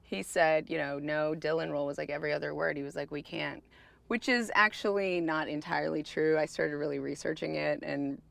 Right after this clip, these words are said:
realized that there were places, there's, right now, Charlottesville tried to do it a long time ago, well, a couple years ago, and it was weird. But now it, it sounds like Newport News and Norfolk and Virginia Beach area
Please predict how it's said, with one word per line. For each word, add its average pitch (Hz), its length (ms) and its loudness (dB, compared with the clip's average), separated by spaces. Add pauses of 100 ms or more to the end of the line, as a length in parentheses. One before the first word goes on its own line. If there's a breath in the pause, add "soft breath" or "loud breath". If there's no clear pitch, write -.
realized 151 480 0
that 143 140 -6
there 185 120 4
were 208 160 4
places, 156 540 0
there's, 170 240 0 (240)
right 214 240 4
now, 202 180 2
Charlottesville 170 540 2
tried 151 280 0
to 170 60 -8
do 175 200 2
it 190 180 6 (600 soft breath)
a 170 60 2
long 170 160 4
time 165 220 2
ago, 170 340 4
well, 139 160 2
a - 40 -2
couple 143 240 -8
years 139 220 -6
ago, 127 340 -4
and 135 220 -6 (100)
it 160 60 2
was 143 220 -4
weird. 143 240 2
But 139 100 2
now 170 300 8
it, 156 160 4
it 156 180 0
sounds 208 260 4
like 170 120 4
Newport 160 380 2
News 160 320 0
and 131 120 0
Norfolk 185 520 2
and 139 340 -4
Virginia 151 320 -2
Beach 147 240 -4
area 135 480 0